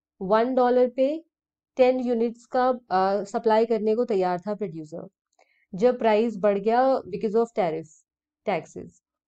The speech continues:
तो उस केस में क्या हो रहा है, प्राइस टू डॉलर्स हो गया, ठीक है,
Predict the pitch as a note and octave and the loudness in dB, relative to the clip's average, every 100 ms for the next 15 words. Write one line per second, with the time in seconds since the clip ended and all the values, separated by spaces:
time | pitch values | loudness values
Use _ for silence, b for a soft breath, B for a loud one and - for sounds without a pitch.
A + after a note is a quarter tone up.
0 | _ B3+ C4 C4 C4 C4 C4+ C4 B3+ B3 | _ 0 0 0 -4 -2 -2 2 2 2
1 | D#4 F#4+ A#3 A3+ A#3 - C4+ A3 E3+ F#3 | 0 0 0 0 -2 -6 -4 -2 -2 -4
2 | F#3+ D#3+ D#3 F3 F3+ _ _ _ _ _ | -6 -10 -10 -12 -14 _ _ _ _ _
3 | _ A#3 A#3 B3 B3 | _ -6 -2 -4 -4